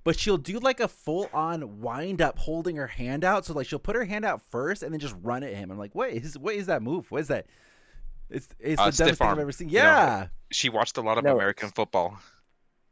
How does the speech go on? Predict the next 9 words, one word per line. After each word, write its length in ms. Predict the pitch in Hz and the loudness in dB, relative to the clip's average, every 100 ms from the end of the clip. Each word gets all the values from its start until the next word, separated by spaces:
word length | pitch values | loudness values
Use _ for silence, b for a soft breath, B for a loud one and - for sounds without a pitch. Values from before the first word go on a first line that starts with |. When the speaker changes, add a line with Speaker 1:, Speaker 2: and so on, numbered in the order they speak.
| _ _ | _ _
Speaker 3:
It's 180 | - - | -6 -6
style. 580 | - 160 147 113 95 - - | 0 4 4 4 0 -6 -4
You 80 | 120 | -2
gotta 160 | 117 | 0
do 100 | 113 | -2
style, 400 | 113 135 117 104 | -4 0 0 -2
man. 360 | 95 98 104 294 | -6 -10 -8 -4
Speaker 1:
<laughs> 800 | 196 - - - - 247 262 - | -4 0 -2 -2 -14 -6 -6 -2
Yeah. 200 | 170 143 | 0 0